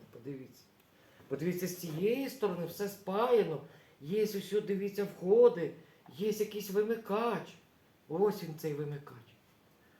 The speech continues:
Діти, а як же ж його зібрати? А як ми його збирали? А ми, діти, користувалися знанням умовних позначень електричного кола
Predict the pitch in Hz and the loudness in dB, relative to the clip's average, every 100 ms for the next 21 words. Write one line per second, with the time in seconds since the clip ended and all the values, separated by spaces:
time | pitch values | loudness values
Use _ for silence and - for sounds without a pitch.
0 | _ 202 202 208 247 220 202 180 185 156 | _ -8 -2 0 0 -4 -6 -6 -8 -8
1 | 170 185 190 160 - - - _ _ _ | -8 -8 -10 -10 -12 -14 -20 _ _ _
2 | 151 143 - 190 254 226 185 202 196 196 | -10 -10 -6 -2 -2 -2 -2 -2 -2 -2
3 | 156 - 202 208 190 151 135 - - - | -6 -4 -2 -2 -4 -6 -8 -10 -12 -20
4 | - - _ 180 190 196 180 190 185 175 | -20 -20 _ -2 2 2 0 -2 -4 -4
5 | 165 175 165 - 156 139 147 139 127 120 | -2 0 0 -2 -4 -2 0 0 -2 -6
6 | - 117 - - _ - - - 135 151 | -12 -16 -18 -20 _ -8 -6 -8 -4 2
7 | 208 202 196 190 156 147 - 214 208 208 | 4 4 4 2 2 -2 0 0 10 12
8 | 180 147 147 - 165 143 151 135 - 127 | 12 6 2 0 -4 -2 -2 -2 -6 -4
9 | 147 139 135 123 143 165 175 254 240 220 | -2 -2 -6 -10 -8 -8 -4 -2 -2 -2